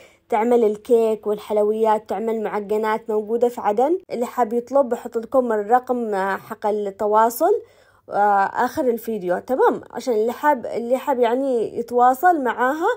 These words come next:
ويطلب في طلبات كيك، طلبات معجنات، هي بعدن موجودة. بس قولوا لها نحن من طرف هدى، نحن جينا من عند أختك هدى، وهي بتتوصف بكم، بتعمل لكم أحلى الحاجات. شوفوا، آه، أشياء هي اللي علمني، هي اللي علمني أعمل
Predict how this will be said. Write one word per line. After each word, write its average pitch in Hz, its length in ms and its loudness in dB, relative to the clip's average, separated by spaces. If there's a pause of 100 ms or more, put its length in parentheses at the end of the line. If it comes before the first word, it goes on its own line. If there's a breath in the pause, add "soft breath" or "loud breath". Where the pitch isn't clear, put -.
(360 soft breath)
ويطلب 262 480 0
في 277 200 -8
طلبات 240 420 2
كيك، 240 380 0
طلبات 233 440 -2
معجنات، 233 680 -2
هي 349 100 0
بعدن 214 520 0
موجودة. 190 540 -6 (220)
بس 320 160 -4
قولوا 302 280 -2
لها 339 140 0
نحن 311 320 -2
من 269 120 -2
طرف 277 380 -2
هدى، 226 160 0
نحن 247 460 -4
جينا 277 220 -2
من 247 140 -4
عند 233 220 -4
أختك 277 320 -8 (120)
هدى، 285 180 -2 (360 loud breath)
وهي 277 240 -4
بتتوصف 254 920 -2
بكم، 277 380 -4
بتعمل 247 380 -2
لكم 294 200 -4
أحلى - 320 -6
الحاجات. 208 560 -4 (360 soft breath)
شوفوا، 294 320 -2
آه، 208 400 2
أشياء 254 380 2
هي 254 280 2
اللي 269 160 2
علمني، 214 720 0
هي - 20 -4
اللي 247 160 -2
علمني 214 560 -2
أعمل 233 320 -2